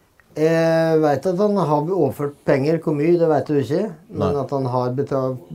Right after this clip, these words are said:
Speaker 1: betalt noe for det, det vet jeg. Og at han ikke har fått det han skal, det vet jeg også.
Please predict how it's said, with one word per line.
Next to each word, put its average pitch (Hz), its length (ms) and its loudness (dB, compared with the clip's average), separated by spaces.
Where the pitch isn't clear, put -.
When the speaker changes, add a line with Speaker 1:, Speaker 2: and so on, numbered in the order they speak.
Speaker 1:
betalt 139 380 -4
noe 170 140 -2
for 175 140 -2
det, 220 120 2
det 143 220 0
vet 135 200 -4
jeg. 214 220 -4
Og 160 300 2
at 143 100 -4
han 151 80 -4
ikke 135 240 -4
har 135 100 -4
fått 131 240 -10
det 135 100 -6
han 131 100 -4
skal, 156 280 -6
det 147 160 -4
vet 127 220 -12
jeg 123 100 -4
også. 120 180 -6